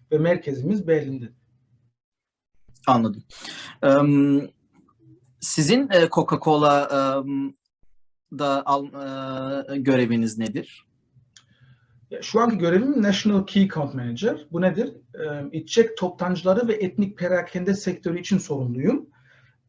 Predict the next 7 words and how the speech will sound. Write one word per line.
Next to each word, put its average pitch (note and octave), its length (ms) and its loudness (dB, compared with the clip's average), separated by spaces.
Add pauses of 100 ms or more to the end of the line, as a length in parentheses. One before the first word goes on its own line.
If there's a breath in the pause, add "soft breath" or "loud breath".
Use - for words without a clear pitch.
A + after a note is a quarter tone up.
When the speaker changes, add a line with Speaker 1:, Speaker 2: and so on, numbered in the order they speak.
(120)
Speaker 1:
Ekibimizden G3+ 680 2
beraber D#3+ 320 2
etnik G3+ 420 -2
marketleri, D3+ 840 -2
içecek F#3 480 -2
kategorisinde D#3+ 800 -4
profesyonel F3+ 800 -4